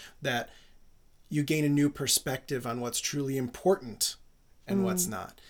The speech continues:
Speaker 1: So that's all the spiritual disciplines. When you practice them, they impact you then,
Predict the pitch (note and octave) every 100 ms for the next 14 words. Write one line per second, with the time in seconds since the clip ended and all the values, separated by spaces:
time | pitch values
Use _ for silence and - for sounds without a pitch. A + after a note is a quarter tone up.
0 | - - - C#3+ D#3+ D#3+ D#3+ C#3 D3 D#3
1 | G3 - - E3 E3 C#3 C#3+ D3 C3+ B2
2 | B2+ B2+ - C3+ C3+ F3+ - G3 G3 C#3+
3 | C3+ C#3+ C#3 C3+ - B2 A#2+ A#2+ E3